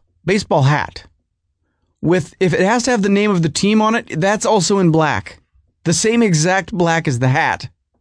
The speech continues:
And I don't know if you're a fashion person, if you can explain, or maybe you need to be a shrink, I don't know. What is the psychological thing that I have? What, what am I suffering from when,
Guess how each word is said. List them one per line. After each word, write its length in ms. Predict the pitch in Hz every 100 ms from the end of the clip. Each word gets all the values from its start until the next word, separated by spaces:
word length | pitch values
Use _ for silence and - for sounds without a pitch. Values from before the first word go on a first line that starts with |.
| _ _ _ _ _ _ _ _ _ _ _ _ _ _ _ _ _ _ _ _
And 140 | 170 196
I 60 |
don't 100 | 233
know 80 | 214
if 100 | 175
you're 300 | 190 190 170 170 -
a 140 | -
fashion 420 | - 165 160 160
person, 380 | 135 127 113 117
if 100 | 110
you 100 | 147
can 160 | 143 123
explain, 600 | 117 - 131 127 120 - - -
or 80 | -
maybe 180 | 233 220
you 60 |
need 140 | 208 202
to 60 |
be 120 | 165 147
a 40 |
shrink, 360 | 107 135 113 117
I 80 |
don't 100 | 117
know. 180 | 120 101 - - - -
What 160 | 226 370
is 160 | 330
the 80 | 294
psychological 720 | 175 226 214 208 190 175 170
thing 320 | 139 170 160
that 100 | 127
I 120 | 131 151
have? 260 | 143 120
What, 220 | 175 233
what 120 | 208 262
am 100 | 302
I 80 |
suffering 380 | 254 220 202 185
from 300 | 165 143 135
when, 420 | 131 131 127 131